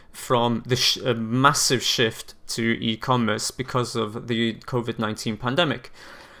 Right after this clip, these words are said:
But it would have been in very little position to capitalize on that had it not been for its, um, fulfillment processes and capabilities and its,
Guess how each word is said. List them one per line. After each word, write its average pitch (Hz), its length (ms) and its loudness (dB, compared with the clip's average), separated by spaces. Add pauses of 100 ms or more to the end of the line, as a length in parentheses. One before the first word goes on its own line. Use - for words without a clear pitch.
(140)
But 160 140 6
it 165 60 4
would 175 180 8
have 170 120 4
been 170 220 4
in 156 140 2
very 165 320 4
little 156 340 0
position 135 500 0
to 131 100 -4
capitalize 147 880 2
on 110 100 -2
that 110 240 0
had 131 180 2
it 131 140 2
not 135 320 0
been 120 340 0
for 123 500 2
its, - 500 -2
um, 110 420 -4
fulfillment 147 680 2
processes - 680 -2
and 117 120 -4
capabilities 131 840 0
and 117 160 -4
its, - 200 -6